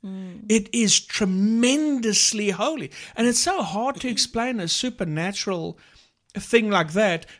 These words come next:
Speaker 2: But now I ca-, I can, oh, I bumped this. I apologize. Um, but
Speaker 1: It's 'cause you get so
Speaker 2: I
Speaker 1: excited.
Speaker 2: get so excited
Speaker 1: <laughs>
Speaker 2: because I've experienced
Speaker 1: Mm.
Speaker 2: it. Well, what happened?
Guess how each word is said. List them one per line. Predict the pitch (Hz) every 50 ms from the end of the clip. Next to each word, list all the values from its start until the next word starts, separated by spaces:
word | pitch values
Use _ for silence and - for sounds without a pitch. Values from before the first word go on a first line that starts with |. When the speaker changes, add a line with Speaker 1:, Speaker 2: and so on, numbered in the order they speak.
| -
Speaker 2:
But | - 190 175
now | 196 226 247 247 226
I | 202 233
ca-, | 233 - - - -
I | 214 214
can, | - 240 220 185 -
oh, | 160 170 180 156 135
I | 127
bumped | 127 - 135 127 123 120 123
this. | 120 113 - -
I | 135 127
apologize. | 123 - - 120 110 104 104 117 104 101 110 - - _ - - _ _ _ _ _
Um, | - 151 143 139 143 147 - _ _ _ -
but | 151 147 185 170 165 170 - _ _ _ _ _ _ _ _ _ _ _ _ _ _ _
Speaker 1:
It's | - -
'cause | - 269 202 220
you | 214
get | 214 208 -
so | - 214
Speaker 2:
I | 202
Speaker 1:
excited. | 202 202 - 196 180 185 202
Speaker 2:
get | 220 254 -
so | - 254 233
excited | 196 - - 196 185 220 233 202 139 320 - - 294 277
Speaker 1:
<laughs> | - - -
Speaker 2:
because | 190 - 247 240 214 - - - _ _ _ _ -
I've | 190 208 262 359 403
experienced | 403 - - - - 180 156 135 127 117 110 104 101 98 92
Speaker 1:
Mm. | - 90 95 104
Speaker 2:
it. | - _ _ _ - - - _ _
Well, | - 160 160 160 151
what | 151 151 143
happened? | 143 185 247 269 - 185 127 117 -